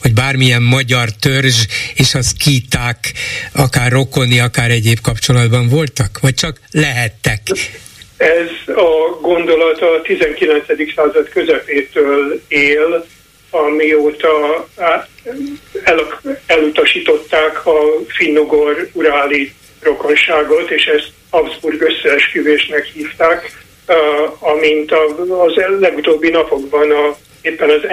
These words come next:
Speaker 2: M ötön is, ö, bemutattak egy mongol dokumentumfilmet, ö, amely még a korábbi, a Magyarságkutató Intézet korábbi vezetésére hivatkozott, ö,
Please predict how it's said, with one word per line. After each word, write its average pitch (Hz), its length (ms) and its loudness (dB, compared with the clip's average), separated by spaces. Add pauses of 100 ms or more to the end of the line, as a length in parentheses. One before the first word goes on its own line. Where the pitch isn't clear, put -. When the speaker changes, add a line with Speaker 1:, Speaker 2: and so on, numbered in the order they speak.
(120)
Speaker 2:
M 143 40 -2
ötön 151 420 0
is, 147 420 0 (220)
ö, 147 240 0 (120)
bemutattak 147 580 0
egy 160 120 -2
mongol 165 500 2
dokumentumfilmet, 147 1300 -2 (600)
ö, 160 80 2 (380)
amely 143 340 2
még 147 240 2
a 147 80 0
korábbi, 143 720 -2 (120)
a 139 100 -10
Magyarságkutató 156 1040 0
Intézet 151 500 0
korábbi 214 460 2
vezetésére 147 920 0 (320)
hivatkozott, 151 800 0 (420)
ö, 190 80 0